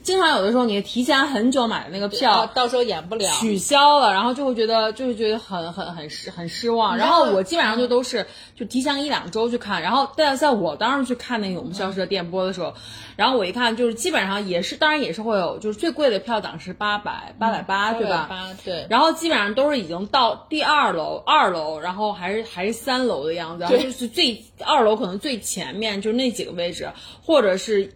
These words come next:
Speaker 1: 就是池，池座，但是很靠前的位置，但是非常偏舞台两，
Speaker 2: 嗯。
Speaker 1: 很两边的那种。
Speaker 2: 嗯，嗯，嗯。
Speaker 1: 然后后来我就想说算了，我就没有买。
Speaker 2: 坐得非常满，是因为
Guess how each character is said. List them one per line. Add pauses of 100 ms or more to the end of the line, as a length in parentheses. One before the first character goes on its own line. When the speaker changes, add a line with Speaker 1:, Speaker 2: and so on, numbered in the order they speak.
Speaker 1:
就
是
池，
池
座，
但
是
很
靠
前
的
位
置，
但
是
非
常
偏
舞
台
两，
Speaker 2:
嗯。
Speaker 1:
很
两
边
的
那
种。
Speaker 2:
嗯，
嗯，
嗯。
Speaker 1:
然
后
后
来
我
就
想
说
算
了，
我
就
没
有
买。 (500)
Speaker 2:
坐
得
非
常
满，
是
因
为